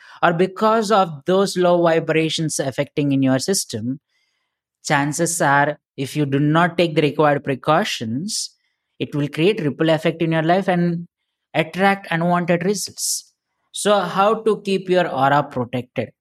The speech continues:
We'll be sharing multiple ways. One of the ways, when you go to a market where you feel, or you feel there is low vibrations, or if you feel some person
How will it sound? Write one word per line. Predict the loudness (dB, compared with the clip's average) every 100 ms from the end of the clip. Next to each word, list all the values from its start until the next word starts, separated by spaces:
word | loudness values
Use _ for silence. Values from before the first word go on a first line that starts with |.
| -6
We'll | -2 0
be | 0
sharing | 0 0 2 0 0
multiple | 2 2 -2 -2 -4
ways. | -4 -6 -6 -8 -14 _ _ _ _ _
One | -2 0 0
of | 0
the | 0
ways, | 0 0 0 -2
when | -2
you | 0 0 -2 -6 -2
go | 0 2
to | 0
a | 0
market | 0 -2 -2 -4 -4 -2
where | -4 -2
you | -4
feel, | -6 -8 -2 0 0 -2 -10 -20 -12 -2
or | 2
you | 2 0
feel | -4 0 2 2
there | 2
is | 2 0 2
low | 2 2
vibrations, | 2 0 -2 -2 -4 -6 -6 -10 -12 _ _ _ _ _ _ _ -20 -4
or | 0 2 0 -4 -18 _ -12
if | -6 -4
you | -4
feel | -6 0 2 2
some | 2 0 0 0
person | 0 0 0 -2